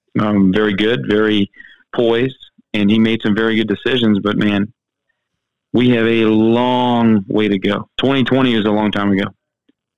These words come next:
We, we, we've got some improvements to make everywhere.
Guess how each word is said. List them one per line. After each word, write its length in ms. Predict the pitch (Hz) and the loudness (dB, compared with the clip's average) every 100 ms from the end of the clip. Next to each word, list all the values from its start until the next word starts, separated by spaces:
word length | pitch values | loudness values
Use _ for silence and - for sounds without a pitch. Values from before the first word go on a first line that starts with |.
| _ - | _ -8
We, 100 | - | -2
we, 140 | 113 120 | 0 0
we've 220 | 120 113 | 0 0
got 180 | 117 104 | -2 0
some 120 | 110 | 0
improvements 520 | 98 113 101 101 95 | 0 0 0 0 -2
to 80 | 101 | 0
make 240 | 104 104 | 0 0
everywhere. 460 | 110 104 101 107 | -2 -2 -2 -4